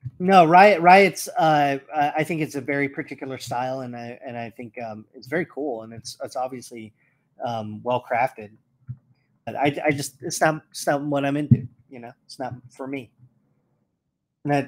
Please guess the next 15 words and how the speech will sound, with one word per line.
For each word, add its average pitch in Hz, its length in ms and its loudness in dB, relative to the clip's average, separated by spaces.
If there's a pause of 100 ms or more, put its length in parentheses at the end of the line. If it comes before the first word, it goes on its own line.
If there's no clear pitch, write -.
I, 135 360 0
I - 20 2
might, 135 300 -2 (1000)
it's 170 200 -2
probably 180 260 4
'cause 120 160 -8
I'm 104 120 -10
old. 101 220 -8 (1400)
Right? 110 200 -18 (1000)
Or 151 80 -8
not, 101 260 -10
I 160 80 -8
don't 190 120 -12
know. - 180 -18 (2000)
Um, 113 400 -6